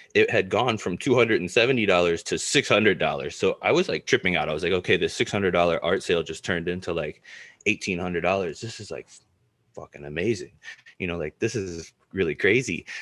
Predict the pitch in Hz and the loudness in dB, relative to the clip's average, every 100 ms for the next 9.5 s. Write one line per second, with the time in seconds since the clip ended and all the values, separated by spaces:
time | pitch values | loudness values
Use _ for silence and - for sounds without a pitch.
0 | - 85 85 92 104 95 104 98 95 92 | -4 0 2 2 2 4 6 6 4 0
1 | - - - - _ - 98 - 107 - | -10 -12 -14 -14 _ -4 0 2 2 2
2 | 95 92 92 92 85 90 82 90 95 104 | 2 2 2 0 0 0 0 2 4 6
3 | 98 - 107 95 90 104 90 80 95 104 | 4 2 0 2 2 2 2 0 2 4
4 | 110 90 78 - - - - - _ _ | 4 2 -2 -8 -20 -20 -20 -20 _ _
5 | 101 101 95 85 87 85 82 - 78 95 | 2 4 4 4 2 4 0 -2 -2 0
6 | 82 82 78 76 87 120 85 92 - - | 0 0 -2 2 4 4 2 0 -4 -8
7 | 95 90 92 95 95 87 85 82 80 - | -2 0 2 2 4 4 0 -2 -4 -8
8 | - - - 92 85 85 87 85 78 104 | -18 -6 0 2 2 2 0 0 2 2
9 | 110 92 82 80 80 | 2 -2 -4 -4 -6